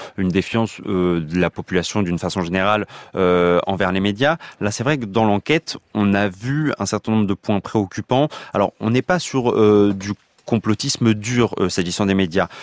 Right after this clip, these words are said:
Sur, euh, la proposition, le rôle des médias est essentiellement de relayer une propagande mensongère nécessaire à la perpétuation du système,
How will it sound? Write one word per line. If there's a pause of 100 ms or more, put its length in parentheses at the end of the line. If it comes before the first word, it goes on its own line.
(140)
Sur,
euh,
la
proposition,
le
rôle
des
médias
est
essentiellement
de
relayer
une
propagande
mensongère
nécessaire
à
la
perpétuation
du
système,